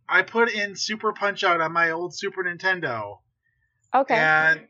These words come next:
Speaker 1: they couldn't wrap their brains around the idea that the other boxer wasn't being controlled by someone else online somewhere else.
Speaker 2: Wait, they didn't understand computer?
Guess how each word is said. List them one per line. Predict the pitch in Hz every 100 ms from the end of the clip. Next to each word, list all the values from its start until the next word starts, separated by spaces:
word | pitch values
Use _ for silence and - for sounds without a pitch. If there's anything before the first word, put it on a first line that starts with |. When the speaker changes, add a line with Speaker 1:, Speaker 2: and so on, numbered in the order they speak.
| 160
Speaker 1:
they | 180
couldn't | 220 240 233 180
wrap | 170 196 -
their | 214
brains | 165 165 170 180
around | 180 180 180
the | 175
idea | 151 127 139 151 165 175 143
that | 156 156 151 135
the | 151
other | 127 151 170
boxer | 139 139 147 - 190 151
wasn't | 127 147 151 143
being | 156 151
controlled | 151 143 156 147
by | 143 139
someone | 160 147 143
else | 139 139 135
online | 135 135 131 127 120
somewhere | 143 123 117 110
else. | 90 67 - - - _ _ _ _ _ _ _ _ _ _ _ _ _ _ -
Speaker 2:
Wait, | 233 262 220 240
they |
didn't | 240 277 277
understand | 269 269 - 262 240
computer? | 247 - 214 240 302